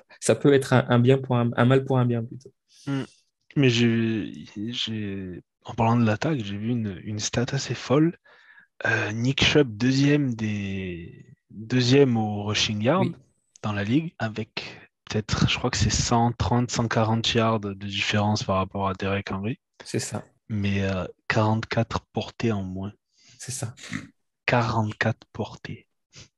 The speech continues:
Speaker 1: C'est-à-dire que s'il faisait, euh, s'il
Speaker 2: Il
Speaker 1: faisait
Speaker 2: fait
Speaker 1: trois
Speaker 2: trop,
Speaker 1: yards par
Speaker 2: euh,
Speaker 1: portée,
Speaker 2: ouais, ouais,
Speaker 1: c'est,
Speaker 2: c'est
Speaker 1: euh, il est à égalité. Sauf qu'il est en moyenne à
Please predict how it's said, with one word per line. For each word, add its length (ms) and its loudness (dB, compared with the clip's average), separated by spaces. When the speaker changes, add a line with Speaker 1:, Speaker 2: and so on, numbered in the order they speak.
Speaker 1:
C'est-à-dire 260 -6
que 100 4
s'il 280 0
faisait, 400 8
euh, 220 6
s'il 200 2
Speaker 2:
Il 60 0
Speaker 1:
faisait 160 6
Speaker 2:
fait 60 6
Speaker 1:
trois 140 2
Speaker 2:
trop, 100 6
Speaker 1:
yards 160 4
par 140 0
Speaker 2:
euh, 60 -6
Speaker 1:
portée, 360 -2
Speaker 2:
ouais, 60 2
ouais, 480 6
Speaker 1:
c'est, 360 -2
Speaker 2:
c'est 460 4
Speaker 1:
euh, 100 0
il 180 -2
est 200 4
à 60 2
égalité. 440 -2
Sauf 220 -6
qu'il 260 2
est 80 4
en 120 2
moyenne 360 4
à 100 2